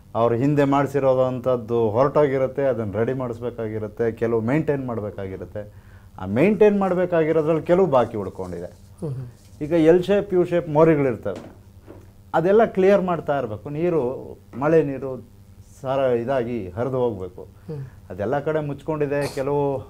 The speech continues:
Speaker 1: ಅಲರ್ಟ್ ಆಗಿರೋ ಬಿಲ್ಡಿಂಗ್‌ಗಳಿಗೆ ವಾಸ ಬಂದಿಲ್ಲ.
Speaker 2: ಹ್ಮ್, ಹ್ಮ್.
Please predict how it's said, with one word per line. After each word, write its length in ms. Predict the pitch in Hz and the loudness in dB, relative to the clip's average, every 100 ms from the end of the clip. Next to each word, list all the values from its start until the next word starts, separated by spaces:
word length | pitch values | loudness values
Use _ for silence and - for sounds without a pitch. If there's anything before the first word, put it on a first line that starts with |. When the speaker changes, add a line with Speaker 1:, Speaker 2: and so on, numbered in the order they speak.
| - | -12
Speaker 1:
ಅಲರ್ಟ್ 320 | 110 135 151 143 | -4 0 2 0
ಆಗಿರೋ 280 | 131 135 | -2 -4
ಬಿಲ್ಡಿಂಗ್‌ಗಳಿಗೆ 640 | 123 127 139 135 127 123 120 | -4 -4 -2 -4 -4 -4 -2
ವಾಸ 320 | 107 127 123 | 0 0 0
ಬಂದಿಲ್ಲ. 440 | 147 131 120 110 107 | -4 -4 -6 -6 -8
Speaker 2:
ಹ್ಮ್, 280 | 107 - 151 | -10 -12 -14
ಹ್ಮ್. 160 | 131 | -12